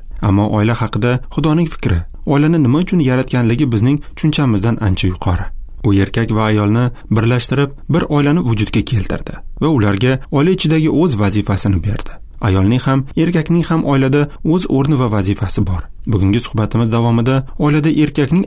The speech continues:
aniqrog'i, erning o'rni haqida suhbatlashamiz. Masih iymonlilar jamoatining boshi bo'lgani kabi, erkak ham o'z xotinining boshidir. Masih o'z badanining, ya'ni ummatining xaloskoridir. Masihning ummati Masihga qanday tobe bo'lsa,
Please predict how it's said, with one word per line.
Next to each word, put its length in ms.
aniqrog'i, 440
erning 280
o'rni 320
haqida 380
suhbatlashamiz. 720
Masih 380
iymonlilar 600
jamoatining 560
boshi 320
bo'lgani 340
kabi, 260
erkak 360
ham 260
o'z 220
xotinining 420
boshidir. 420
Masih 340
o'z 260
badanining, 540
ya'ni 220
ummatining 480
xaloskoridir. 720
Masihning 500
ummati 320
Masihga 560
qanday 320
tobe 220
bo'lsa, 240